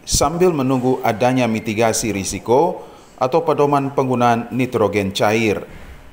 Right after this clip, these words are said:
Menurutnya, jajanan ini selain murah juga menarik bagi anak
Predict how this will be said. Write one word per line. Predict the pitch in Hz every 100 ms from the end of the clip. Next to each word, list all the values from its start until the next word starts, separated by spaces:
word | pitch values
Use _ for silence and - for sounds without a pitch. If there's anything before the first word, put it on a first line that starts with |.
| - - - 107
Menurutnya, | 104 107 110 131 139 - -
jajanan | 110 98 127 127 120
ini | 120 123 135
selain | 127 107 110
murah | 127 123 131 147 - -
juga | 156 156
menarik | 151 139 135 147 143
bagi | 120 127
anak | 147 160 123 -